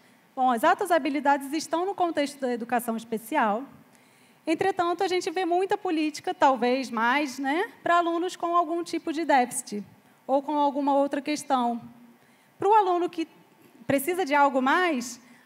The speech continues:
a gente, né, com certeza a Ângela vai falar melhor do que eu, mas a gente ainda tem muito a caminhar. Então, só pra vocês terem uma ideia,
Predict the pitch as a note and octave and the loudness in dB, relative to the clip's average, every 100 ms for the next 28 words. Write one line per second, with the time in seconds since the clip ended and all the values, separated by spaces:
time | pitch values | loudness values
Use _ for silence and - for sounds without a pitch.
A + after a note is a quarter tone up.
0 | - C#4+ C4+ D4+ D#4 E4 C#4+ D#4 E4+ E4 | -2 0 2 0 -2 -2 0 2 0 0
1 | C#4+ C#4 C4 B3+ B3+ B3 B3 A#3+ B3 A#3 | -2 -2 0 2 2 0 -2 -4 0 0
2 | A3+ A3+ A#3 A#3+ A#3 B3+ B3 D4 D4 D4+ | 2 2 2 0 -4 -4 -4 -4 -4 0
3 | D#4 D#4 D#4 E4 D#4 D#4+ E4 D4+ F4+ F#4 | 0 0 -2 -4 -4 -2 0 0 0 0
4 | F4 E4+ D#4 D#4+ A#3 F#3+ - - _ _ | -2 0 0 0 -2 -4 -12 -20 _ _
5 | _ _ _ _ _ - D#4+ E4+ F4 F#4+ | _ _ _ _ _ -6 0 2 4 4
6 | G#4+ B4 A4 G#4 F#4+ F4+ E4+ E4 E4+ C4+ | 4 2 2 0 2 2 2 2 2 2
7 | G#3+ F#3 F3+ | 2 0 -2